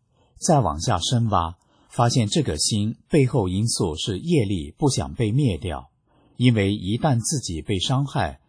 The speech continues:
业力就被消掉，所以其实就是他在保护他自己。而他却给我反映出一个假的感觉是，我要保护自己，其实是业力想保护他自己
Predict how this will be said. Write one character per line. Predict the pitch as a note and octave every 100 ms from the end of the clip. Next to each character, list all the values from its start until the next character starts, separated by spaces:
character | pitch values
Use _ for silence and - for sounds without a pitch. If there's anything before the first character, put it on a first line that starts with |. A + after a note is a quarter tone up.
| _ -
业 | D3+ C3+
力 | F#2 E2+ D#2
就 | B2
被 | G2+ E2
消 | - A2 G#2+
掉， | A2 C#2+ D2+ _ _ _
所 | - - A2+
以 | G#2 D#2
其 | - B2+
实 | C3 F#2+
就 | G#2+ D#3 B2
是 | F#2+
他 | - C3 B2
在 | - B2+
保 | F#2+ D#2+ C#2
护 | - F#2
他 | G#2+ A#2+
自 | - A#2
己。 | - C#2 - _ _ _ _ _
而 | F2+ A2
他 | - C#3 C#3
却 | -
给 | G#2+ C#3
我 | C#3 F#2+
反 | - D#2+
映 | F2 F#2
出 | - G#2+ A2
一 | A2+
个 | A#2 B2
假 | - F2+ D2
的 | A#2+
感 | C3 E2
觉 | D2 D#2+
是， | F2 A2 D#2+ - _ _ _
我 | F#2 F#2
要 | C#3 G#2+
保 | - C#2 D2
护 | E3 C3+
自 | B2+
己， | F2+ D2 C2+ - _ _ _ _ _
其 | - A#2
实 | A2+ F2+ G2+ -
是 | C3+ A#2
业 | E3+ C#3
力 | F#2+ D#2 D2
想 | - G#2+
保 | B2 D#2 D2
护 | A#2+ A2
他 | A#2+
自 | C3 D3+
己 | - D#2 C#2+